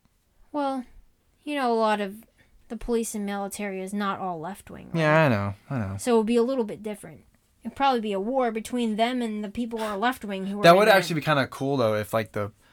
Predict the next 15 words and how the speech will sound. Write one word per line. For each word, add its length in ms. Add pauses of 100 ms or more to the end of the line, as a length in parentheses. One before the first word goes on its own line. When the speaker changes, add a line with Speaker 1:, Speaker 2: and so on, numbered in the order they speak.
(260)
Speaker 2:
police 300
and 80
military 320
are 40
like, 200
"We 60
ain't 200
gonna 200
enforce 460
this 180
shit. 360
What 120
are 20
you, 140
crazy? 640